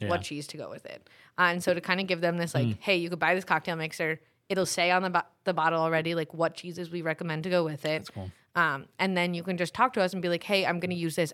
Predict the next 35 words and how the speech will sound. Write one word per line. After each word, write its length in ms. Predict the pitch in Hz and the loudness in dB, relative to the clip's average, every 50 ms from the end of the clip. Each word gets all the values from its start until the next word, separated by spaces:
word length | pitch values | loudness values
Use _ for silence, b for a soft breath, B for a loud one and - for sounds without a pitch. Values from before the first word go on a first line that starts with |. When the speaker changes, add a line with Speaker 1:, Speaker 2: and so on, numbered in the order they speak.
| - | -4
Speaker 2:
I'm 120 | 165 175 170 | -4 -2 0
gonna 160 | 196 220 247 | 0 0 0
use 180 | 247 240 220 | 0 0 -2
specifically 580 | - - - 196 - - 180 185 180 - 196 185 | -4 -6 -6 -4 -4 -2 -4 -4 -4 -4 -6 -6
tequila 680 | 165 - 165 - - - 156 165 160 151 156 151 131 95 | -6 -8 -12 -12 -10 -6 -4 -2 0 0 0 -2 -4 -4
with 220 | 147 160 151 - | -4 -6 -6 -4
this 340 | 156 147 147 - 110 - - - _ _ | -6 -6 -4 -4 -8 -10 -12 -14 _ _
strawberry 400 | - - - 170 160 151 151 151 | -12 -2 0 0 2 2 -2 -2
basil 400 | 147 147 151 147 151 147 147 151 | -2 -4 -4 -4 -6 -6 -8 -10
cocktail 340 | - - 147 147 143 - 156 | -6 -4 -4 -4 -4 -6 -8
mixer. 460 | 156 151 156 - - 151 147 151 151 - _ - | -8 -8 -10 -8 -8 -6 -6 -8 -10 -12 _ -4
Speaker 1:
Mm-hmm. 240 | 117 90 98 95 92 - _ _ _ _ _ _ _ _ _ _ _ _ | -4 -4 -4 -8 -10 -14 _ _ _ _ _ _ _ _ _ _ _ _
Speaker 2:
Which 240 | 202 202 226 - 226 | 2 2 4 4 2
of 100 | 196 175 | 2 2
these 200 | 185 185 175 - | 0 -2 -2 -4
cheeses 360 | - 175 170 160 165 151 143 | -4 -6 -4 -2 -2 -2 -2
listed 400 | 160 151 147 - 170 156 156 151 | -2 -4 -2 0 0 0 0 0
do 80 | 147 | -2
you 60 | 151 147 | -6 -4
think 220 | 147 156 139 - | -4 -6 -6 -8
will 60 | 151 | -10
go 120 | 160 - 90 | -10 -10 -8
best?" 380 | - 67 - - 170 - - - B B B B - | -6 -8 -8 -8 -10 -14 -16 -18 B B B B -6
Speaker 1:
Yeah. 200 | - 104 - 170 165 | -4 0 0 2 0
Speaker 2:
Uh, 40 | |
and 120 | 156 170 156 | 0 -2 -4
sort 140 | - 170 170 | -4 -6 -6
of 80 | 147 | -4
helps 260 | - 165 151 151 - | -4 -4 -6 -6 -6
give 160 | - - 151 151 | -8 -8 -6 -4
us 220 | 147 147 - - | -4 -6 -6 -8
more 440 | 170 151 147 147 147 147 147 147 - _ _ b b b b b b b b - | -8 -8 -6 -6 -6 -8 -8 -10 -10 _ _ b b b b b b b b -2
Speaker 1:
Hmm. 120 | 120 104 | 0 0
Speaker 2:
of 140 | 180 160 143 | 0 0 0
a 460 | 147 147 147 147 147 147 147 151 151 | 0 0 0 0 0 -2 -2 -4 -6